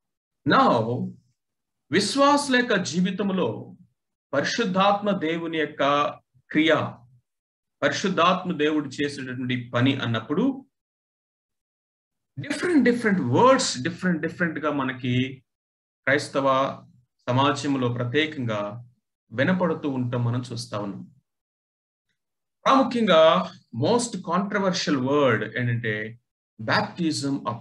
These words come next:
the Holy Spirit, పరిశుద్ధాత్మ బాప్తిస్మము. పరిశుద్ధాత్మ బాప్తిస్మం అంటే అసలు ఏంటి?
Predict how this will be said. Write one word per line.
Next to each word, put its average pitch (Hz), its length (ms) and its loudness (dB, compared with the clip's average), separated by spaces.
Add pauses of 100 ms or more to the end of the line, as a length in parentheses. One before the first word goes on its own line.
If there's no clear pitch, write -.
the 120 60 -6 (100)
Holy 117 200 -6
Spirit, - 500 -10 (920)
పరిశుద్ధాత్మ 180 840 0
బాప్తిస్మము. 120 1040 -2 (1500)
పరిశుద్ధాత్మ 220 720 2
బాప్తిస్మం 160 640 0
అంటే 127 140 -2
అసలు 127 180 -6
ఏంటి? 113 520 -2